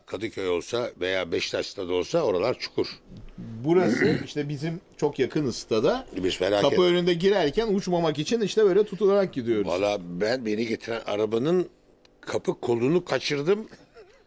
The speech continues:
Speaker 1: Allah'tan bir şey olmadı.
Speaker 2: <laughs>
Speaker 1: Kaçırdım
Speaker 2: Evet
Speaker 1: ya,
Speaker 2: hocam,
Speaker 1: tutamadım.
Speaker 2: öyle valla.
Speaker 1: Öyle tuttu yani.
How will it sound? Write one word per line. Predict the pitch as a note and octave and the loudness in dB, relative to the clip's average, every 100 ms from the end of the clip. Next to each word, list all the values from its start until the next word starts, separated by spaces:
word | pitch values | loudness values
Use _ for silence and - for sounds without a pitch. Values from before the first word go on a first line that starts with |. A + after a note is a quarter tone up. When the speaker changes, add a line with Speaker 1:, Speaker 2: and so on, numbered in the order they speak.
| _ - | _ -4
Speaker 1:
Allah'tan | C3 B2+ F2+ B2+ A#2+ | 0 0 0 -2 -2
bir | |
şey | F#2 F2 | -2 -2
olmadı. | D#2 C#2+ B1+ - F#4+ | -2 -6 -8 -16 -6
Speaker 2:
<laughs> | D#3+ - - - _ _ _ | -4 -4 -12 -20 _ _ _
Speaker 1:
Kaçırdım | - G2+ B2+ C#3 | -8 -4 0 4
Speaker 2:
Evet | D3 | 4
Speaker 1:
ya, | D3+ | 4
Speaker 2:
hocam, | D3+ | 4
Speaker 1:
tutamadım. | - C3 | 4 6
Speaker 2:
öyle | C#3 C3 | 4 4
valla. | A#2 G#2 G2+ F2+ F2 | 2 0 -4 -6 -4
Speaker 1:
Öyle | G2+ F#2+ | -2 -2
tuttu | - - | -4 -8
yani. | D#2+ D#2+ | -4 -4